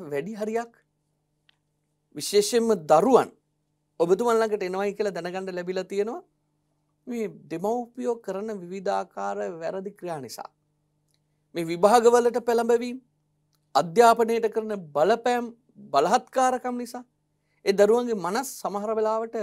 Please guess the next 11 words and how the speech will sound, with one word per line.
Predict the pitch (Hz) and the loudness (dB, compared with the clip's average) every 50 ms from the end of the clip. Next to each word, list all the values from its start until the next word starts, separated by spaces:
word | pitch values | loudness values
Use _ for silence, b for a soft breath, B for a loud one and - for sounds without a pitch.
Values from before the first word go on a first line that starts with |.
| 185 - - - | -6 -8 -10 -8
බරපතල | _ - 151 175 185 - 214 208 226 226 208 | _ -2 -2 -2 -4 -6 -10 -8 -8 -10 -10
පීඩනයට | - - 202 214 190 196 165 151 131 - - | -10 -10 -8 -6 -6 -6 -6 -8 -12 -14 -16
ලක් | 113 - _ | -18 -16 _
වෙලා. | - - - - _ _ _ _ _ _ _ _ _ _ _ _ _ _ _ _ _ _ _ _ _ _ _ _ _ 190 | -18 -18 -18 -18 _ _ _ _ _ _ _ _ _ _ _ _ _ _ _ _ _ _ _ _ _ _ _ _ _ 6
ඒත් | 208 208 - | 6 6 4
එක්කම | 294 - - - 285 294 285 240 160 120 - _ _ _ _ _ _ _ _ _ _ | -2 -2 0 2 2 2 2 0 -2 -4 -10 _ _ _ _ _ _ _ _ _ _
මේ | 196 214 208 175 | -2 2 6 6
දෙමව්පියෝ | 202 208 247 285 320 - 311 311 262 | 6 8 6 4 2 2 -2 -4 -2
දරුවෝ | 190 180 165 185 226 262 233 | 0 0 0 0 0 -4 -6
දිහා | 233 240 262 247 | -6 -6 -4 -2
බලන්නේ | 185 160 165 196 202 160 123 - - | 0 2 2 2 0 -2 -4 -12 -18